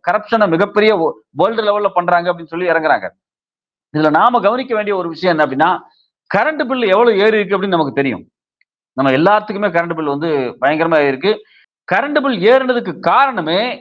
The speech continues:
இந்த நிலக்கரியை இறக்குமதி பண்றதுதான். ஒரு பக்கம் நிலக்கரி இறக்குமதி பண்றதுல நீங்களே யோசிங்க, ரெண்டாயிரத்தி முந்நூறு ரூபாய்க்கு நிலக்கரி வாங்கி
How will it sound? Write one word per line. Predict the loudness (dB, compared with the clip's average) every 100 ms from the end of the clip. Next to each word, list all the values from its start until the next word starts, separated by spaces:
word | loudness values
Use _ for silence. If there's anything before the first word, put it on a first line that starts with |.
| -6
இந்த | -2 2
நிலக்கரியை | 2 2 0 0 2
இறக்குமதி | 2 2 0 0
பண்றதுதான். | 0 -2 -2 -2 -4 -10 _ _ _ _ _ _ _ _ _ _ -2
ஒரு | 2 2
பக்கம் | 2 0 0
நிலக்கரி | 0 0 0 2
இறக்குமதி | 2 2 0 0
பண்றதுல | 0 0 2 4 4 2 0
நீங்களே | 0 2 4
யோசிங்க, | 4 2 0 0
ரெண்டாயிரத்தி | 2 0 0
முந்நூறு | -6 -2
ரூபாய்க்கு | 0 0 0
நிலக்கரி | 0 0 2
வாங்கி | 2 0